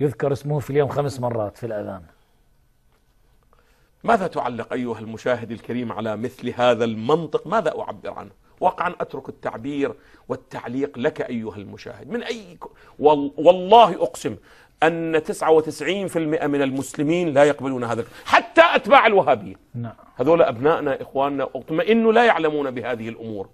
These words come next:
Speaker 2: وإلا لو علموا أنه الشيخ ابن تيمية يقول: "أنتم في الصلاة تسلمون عليه،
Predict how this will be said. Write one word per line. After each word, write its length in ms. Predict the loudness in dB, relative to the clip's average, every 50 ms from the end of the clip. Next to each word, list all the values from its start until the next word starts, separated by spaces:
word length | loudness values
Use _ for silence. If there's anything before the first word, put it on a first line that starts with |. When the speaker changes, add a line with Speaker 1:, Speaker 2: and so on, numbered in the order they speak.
| _ _ _ _
Speaker 2:
وإلا 280 | 4 6 6 6 6 8
لو 160 | 8 6 6
علموا 480 | 6 4 4 4 4 4 4 4 2 2 -2 -8 -18 -8 -2 0
أنه 480 | 0 0 2 0 0 0 0 -2 -2 -2
الشيخ 300 | -4 -4 -2 -2 -2 -2
ابن 240 | -2 -4 -4 -4 0
تيمية 340 | 0 0 0 0 -2 0 0
يقول: 340 | 0 -2 -2 -4 -4 -6 -6 -10 -20 _ _ -2
"أنتم 260 | -2 0 -2 -2 -2
في 80 | -2
الصلاة 340 | -4 -6 0 2 4 4 4
تسلمون 520 | 4 2 4 4 6 6 6 4 4 4 4
عليه، 240 | 6 6 6 4